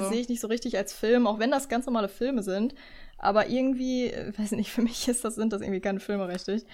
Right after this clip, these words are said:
Speaker 2: Keine Ahnung warum. Aber die liefen sonntags immer nach der Sendung mit der Maus.
Speaker 1: Um zwölf Uhr.
Speaker 2: Und jeden Sonntag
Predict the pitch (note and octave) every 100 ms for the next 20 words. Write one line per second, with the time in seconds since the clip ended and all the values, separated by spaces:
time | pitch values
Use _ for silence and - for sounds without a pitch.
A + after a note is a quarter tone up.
0 | - - - F3 F3+ F3+ F3 F#3+ G#3+ -
1 | - G#3 A3 A3+ B3+ C#4+ D4+ D4 C#4 -
2 | - G#3 A3 C4 C#4 C4+ C4+ A#3+ B3 B3
3 | B3 B3 - - - A3+ A#3 A3 A3 G#3+
4 | G#3 F#3+ F3+ F3 E3+ - - B3 A#3+ A#3
5 | G#3+ G3+ G3 F#3 - _ - - A#3 A3+
6 | A#3 - - F#3+ F#3 A#3 C4 C#4+ D4+ -
7 | - A3+ A3+ A#3+ C4 G#3+ G3+ G3+ G#3 F#3+
8 | F#3+ G3